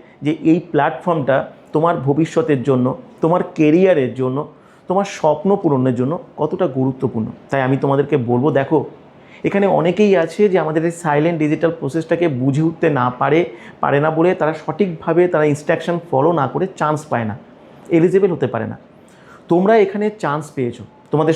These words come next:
সকলের কাছে তোমাদের নিজস্ব সফটওয়্যারের আইডি পাসওয়ার্ড রয়েছে, তোমাদের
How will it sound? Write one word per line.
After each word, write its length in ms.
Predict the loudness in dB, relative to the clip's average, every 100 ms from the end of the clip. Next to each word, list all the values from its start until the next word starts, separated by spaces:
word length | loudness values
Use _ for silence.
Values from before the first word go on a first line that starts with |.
| 0
সকলের 360 | -2 2 2 2
কাছে 160 | 2 2 0
তোমাদের 220 | 0 0 0
নিজস্ব 300 | -2 -2 0 0 0 -8 -20 -20 -6
সফটওয়্যারের 500 | -2 -2 2 4 4 2 -2
আইডি 260 | -2 0 -2 0
পাসওয়ার্ড 440 | -2 0 0 0 0
রয়েছে, 220 | -4 -6 -14 -20 -20 -20 -20 -20 -20 -10 -2
তোমাদের 260 | 0 2